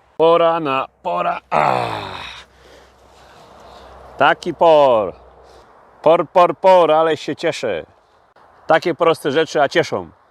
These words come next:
Ładne te pory. Na dniach myślę, że je wszystkie zbiorę.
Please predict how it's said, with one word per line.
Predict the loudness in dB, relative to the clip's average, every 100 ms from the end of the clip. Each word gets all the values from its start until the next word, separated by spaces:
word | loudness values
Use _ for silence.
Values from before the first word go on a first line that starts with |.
| _ _ _
Ładne | 0 2 2 -2
te | -6 -4
pory. | 0 2 0 -2 -8
Na | -4 -4
dniach | -2 -2 -2
myślę, | -6 -8 -6
że | -4
je | -4
wszystkie | -6 -8 -14 -6 -4 -4 -8 -18
zbiorę. | -14 -4 0 0